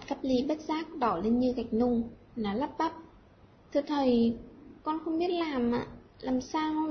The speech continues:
để" "Sao? Trò không biết ư?" Thầy Halishiro nhớn mày. "Trò hãy sử dụng câu thần chú ở đoạn ba bài bốn chương hai trong sách biến." Cắp Ly tiếp tục chìa bộ mặt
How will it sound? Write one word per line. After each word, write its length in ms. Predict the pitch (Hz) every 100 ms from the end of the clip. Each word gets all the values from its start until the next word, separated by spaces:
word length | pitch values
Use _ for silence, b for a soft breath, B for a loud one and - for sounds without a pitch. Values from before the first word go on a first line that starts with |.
| 294
để" 420 | 269 220 214 226 233 - - - - - - -
"Sao? 360 | - 392 392 403 - - - - -
Trò 200 | 254 226
không 260 | 233 330 339
biết 200 | 427 427
ư?" 220 | 359 370 - - - - - - - - -
Thầy 120 | 247
Halishiro 680 | 226 262 269 269 269 - 269
nhớn 480 | 262 247 233 226 285
mày. 300 | 330 277 208 - - - - - - - -
"Trò 160 | 311
hãy 200 | 262 262
sử 200 | 269 294
dụng 240 | 214 247 -
câu 140 | 311
thần 200 | 311 262 254
chú 240 | 233 220
ở 180 | 220 285
đoạn 200 | 214 214 -
ba 220 | 294 285
bài 180 | 262 220
bốn 320 | 226 226 285
chương 200 | 330 311
hai 300 | 339 311 294
trong 160 | 320 294
sách 180 | 370 320
biến." 340 | 277 269 381 427 - - - - - - - - - - - - - -
Cắp 200 | - -
Ly 260 | 302 285 254
tiếp 120 | 320 -
tục 120 | 262 -
chìa 240 | - 240 -
bộ 160 | 226
mặt 180 | 247 233